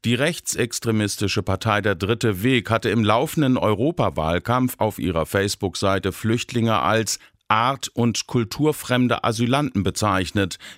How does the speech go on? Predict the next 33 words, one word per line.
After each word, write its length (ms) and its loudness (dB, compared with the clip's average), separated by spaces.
die, 460 0
Zitat, 640 0
„mitunter 520 2
ihrer 200 2
Dankbarkeit 920 0
mit 340 0
Gewalt 500 0
und 300 -2
Kriminalität 800 0
Ausdruck 460 -2
verleihen.“ 500 -10
Facebook 680 0
bewertete 800 0
den 220 -8
Beitrag 480 0
als 280 -2
Hassrede, 560 0
der 140 0
gegen 240 0
die 120 0
Standards 680 2
des 180 0
sozialen 480 0
Netzwerks 560 0
verstoße. 640 0
Die 80 0
Facebook-Seite 680 0
wurde 160 2
erst 340 -2
gesperrt, 600 -2
dann 180 0
komplett 480 -2
gelöscht. 540 -6